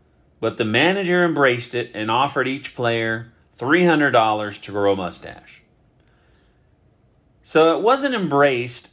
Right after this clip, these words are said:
I, I, I think of that as these people are just used to it.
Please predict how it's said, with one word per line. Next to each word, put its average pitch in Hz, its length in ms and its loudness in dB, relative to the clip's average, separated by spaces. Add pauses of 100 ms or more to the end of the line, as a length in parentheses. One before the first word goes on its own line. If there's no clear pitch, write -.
I, 127 120 0
I, 135 440 -6
I 160 40 -4
think 185 380 -4
of 156 140 -2
that 131 380 2
as 120 720 -6 (220)
these 147 240 -2
people 165 360 -2
are 120 120 2
just 123 320 -4
used 135 360 -2
to 90 140 -8
it. - 200 -16